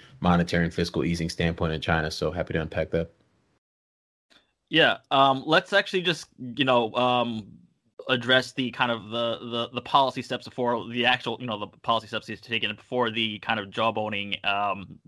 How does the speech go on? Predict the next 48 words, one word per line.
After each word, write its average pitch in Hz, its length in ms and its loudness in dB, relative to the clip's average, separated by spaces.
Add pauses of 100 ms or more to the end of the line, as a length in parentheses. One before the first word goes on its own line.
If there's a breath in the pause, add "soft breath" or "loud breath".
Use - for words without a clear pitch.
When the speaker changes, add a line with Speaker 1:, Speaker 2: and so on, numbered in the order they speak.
(220)
Speaker 2:
measures, 117 880 0
if 98 100 -14
you 101 120 -4
will. 98 300 -4 (340 loud breath)
Uh, 120 140 10
Speaker 1:
Oh, 101 80 12
yeah. 85 60 8
Speaker 2:
but 135 200 8
most - 320 -16
recently 139 420 0
what 123 200 -2
they 120 120 4
did 123 540 0
was, 117 640 -2
um, 107 440 2 (600 loud breath)
so 120 320 2
I 113 100 4
believe 139 300 0
it 139 100 4
was, 131 320 2 (160)
correct 131 240 0
me 135 60 -4
if 123 60 -6
I'm 127 80 -4
wrong, 127 260 4
Darius, 123 320 2
but 120 180 2
it 120 60 0
was, 117 240 -2
uh, 110 80 -8 (240)
two 170 200 0
days 160 220 2
ago 156 200 2
or 131 100 2
three 131 180 0
days 123 140 2
ago, 120 320 4 (280 soft breath)
uh, 113 340 8
but 120 420 4 (180)
the 120 440 2
official 123 380 -2
stepped - 380 0
in 123 400 0
and, 120 480 0 (100)
um, 104 600 0
what 113 160 -6
they 120 80 -2
did 131 480 4